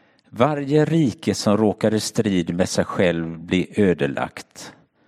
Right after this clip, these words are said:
och hus faller över hus.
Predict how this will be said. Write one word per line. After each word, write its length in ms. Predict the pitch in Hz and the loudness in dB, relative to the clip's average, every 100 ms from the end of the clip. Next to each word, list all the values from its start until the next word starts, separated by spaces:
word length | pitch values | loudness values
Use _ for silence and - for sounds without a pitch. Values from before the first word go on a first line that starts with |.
| _ _ _ | _ _ _
och 180 | 71 - | -6 -4
hus 580 | - 117 123 117 - | 0 0 0 -8 -10
faller 600 | - - 85 85 87 92 - | -10 -4 -4 -2 -2 -4 -4
över 280 | 101 90 104 | -4 -2 -4
hus. 680 | 90 67 - - - - | -4 -6 -8 -14 -16 -18